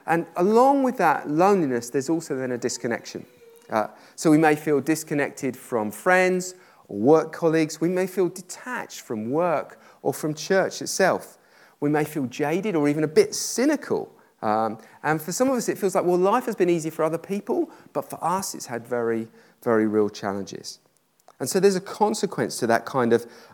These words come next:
emotional hibernation that many of us have done for the past year and a half or more. So that's the second one,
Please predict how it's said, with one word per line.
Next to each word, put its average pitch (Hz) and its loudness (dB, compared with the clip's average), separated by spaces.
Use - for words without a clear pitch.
emotional 131 -2
hibernation 117 -8
that 87 -8
many 98 0
of 87 -2
us - -10
have 90 -12
done 85 -10
for 98 -12
the 95 -6
past - -6
year 95 -2
and 87 -4
a 87 -10
half 95 -4
or 90 -8
more. 90 -8
So - -2
that's 156 -2
the 190 -6
second 190 0
one, 87 -6